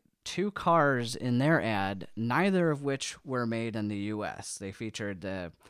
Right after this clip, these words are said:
Cascadia and the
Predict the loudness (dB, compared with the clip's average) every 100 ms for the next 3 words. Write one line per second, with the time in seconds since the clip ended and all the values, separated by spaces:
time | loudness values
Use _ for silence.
0 | -20 -20 -20 _ -10 -8 -6 -4 -2 0
1 | 0 0 0 0 -2 -4 -4 -4 -4 -4
2 | -8 -10 -8 -6 -4 -4 -6 -6